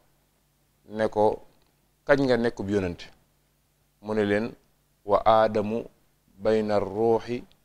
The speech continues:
wal jasadi." Maanaam ak yonenteem daal, ba nga xamee ne suñ borom ma ngay tëgg aadama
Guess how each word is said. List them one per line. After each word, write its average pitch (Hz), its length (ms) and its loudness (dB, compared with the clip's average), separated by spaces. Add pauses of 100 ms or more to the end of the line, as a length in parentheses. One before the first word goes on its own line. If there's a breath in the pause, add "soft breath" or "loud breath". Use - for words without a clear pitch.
(240)
wal 101 220 2
jasadi." 95 340 0 (1000)
Maanaam 104 380 2
ak 127 140 0
yonenteem 131 500 2
daal, 98 200 4 (1080)
ba 117 100 -8
nga 127 120 6
xamee 139 300 2
ne 120 80 0
suñ 123 200 -2
borom 113 220 4
ma 113 80 -2
ngay 117 200 2
tëgg 120 340 -4
aadama 104 420 2